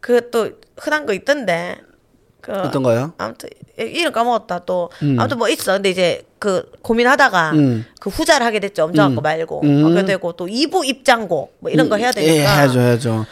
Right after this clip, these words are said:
Speaker 1: 그래서
Speaker 2: 이번에 또 샴페인 터트릴 때 곡 뭐 이런 거 다 해야 되지 않나요?
Speaker 1: 네, 그래서 그런 거 일단 골라서 다 보내드렸죠. 그래서
Speaker 2: 아이고.
Speaker 1: 나는 국내 음악을 너무 좋아하니까.
Speaker 2: 아.
Speaker 1: 그래갖고 근데 국내 음악 가사가 있으니까 또 엠알 있는 거,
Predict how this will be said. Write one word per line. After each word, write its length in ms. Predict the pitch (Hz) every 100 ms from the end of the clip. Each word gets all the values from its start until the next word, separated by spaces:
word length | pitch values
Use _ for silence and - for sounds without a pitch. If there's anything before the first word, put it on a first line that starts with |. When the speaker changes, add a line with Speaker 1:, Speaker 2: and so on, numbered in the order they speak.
| - -
Speaker 1:
그래서 160 | 196
Speaker 2:
이번에 240 | 196 240 247
또 140 | -
샴페인 340 | - 269 302
터트릴 320 | 240 220 202 175
때 100 | 170
곡 440 | - 127 107 -
뭐 120 | - 151
이런 80 | 143
거 40 |
다 80 | 127
해야 120 | 143
되지 140 | 151 131
않나요? 280 | 107 123 170
Speaker 1:
네, 380 | 311 269 214 190
그래서 160 | 262
그런 300 | 247 302 339
거 240 | 262 233 -
일단 280 | 247 254 247
골라서 400 | 247 285 294 226
다 100 | 214
보내드렸죠. 800 | - 226 254 262 285 294 175 170
그래서 200 | 165 117
Speaker 2:
아이고. 140 | 113 -
Speaker 1:
나는 280 | 240 196
국내 320 | 117 302 392 381
음악을 260 | 247 196
너무 220 | 196 202
좋아하니까. 520 | 208 240 185 - 160 156
Speaker 2:
아. 880 | 147 147 143 139 135 131 131 127 123
Speaker 1:
그래갖고 260 | 120 110 202
근데 160 | 220 233
국내 260 | 254 294
음악 220 | 277 202
가사가 340 | - 208 302 277
있으니까 220 | 214 202
또 140 | - 190
엠알 260 | 247 240
있는 280 | 202 190 185
거, 500 | 175 175 175 180